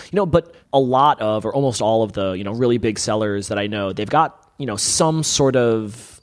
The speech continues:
edge or access or something that allows them to be competitive.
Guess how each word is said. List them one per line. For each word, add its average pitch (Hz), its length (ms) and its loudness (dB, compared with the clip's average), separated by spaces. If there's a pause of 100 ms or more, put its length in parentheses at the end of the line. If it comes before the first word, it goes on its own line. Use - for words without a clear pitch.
(320)
edge 151 480 4
or 107 220 -2
access 127 840 0
or 107 520 0 (200)
something 107 880 -2
that 101 560 -2 (420)
allows 110 580 2
them 101 320 -4
to 98 1000 0 (320)
be 143 140 4
competitive. 98 680 -6